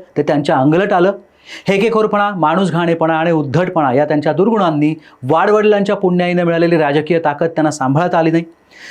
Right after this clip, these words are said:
एकनाथ शिंदेंनी उठाव का केला किंवा त्यांच्यावर ही वेळ कोणी आणली याचं आत्मपरीक्षण त्यांनी केलं असतं तर आज त्यांची जी स्थिती आहे तशी आली नसती. दोन हजार एकोणीसमध्ये वैयक्तिक महत्त्वाकांक्षेपोटी भाजपसोबतचे संबंध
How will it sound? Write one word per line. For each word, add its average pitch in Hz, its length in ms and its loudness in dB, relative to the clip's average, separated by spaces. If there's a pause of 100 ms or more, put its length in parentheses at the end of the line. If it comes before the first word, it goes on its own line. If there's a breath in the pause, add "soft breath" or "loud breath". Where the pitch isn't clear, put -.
(140 loud breath)
एकनाथ 202 300 2
शिंदेंनी 226 360 2
उठाव 214 320 2
का 214 180 0
केला 208 300 0
किंवा 220 220 0
त्यांच्यावर 202 340 0
ही 214 120 2
वेळ 196 180 2
कोणी 208 300 0
आणली 196 420 2
याचं 165 220 0
आत्मपरीक्षण 180 600 0
त्यांनी 185 200 0
केलं 214 400 2
असतं 147 420 -2 (280 loud breath)
तर 160 60 0
आज 175 340 2 (240)
त्यांची 165 280 0
जी 165 160 0
स्थिती 180 400 0
आहे 147 260 0 (240)
तशी 160 180 0
आली 151 360 2
नसती. 127 300 0 (800 loud breath)
दोन 190 140 2
हजार 226 140 2
एकोणीसमध्ये 226 520 2
वैयक्तिक 190 640 0
महत्त्वाकांक्षेपोटी 170 920 0
भाजपसोबतचे 147 760 0
संबंध 151 420 0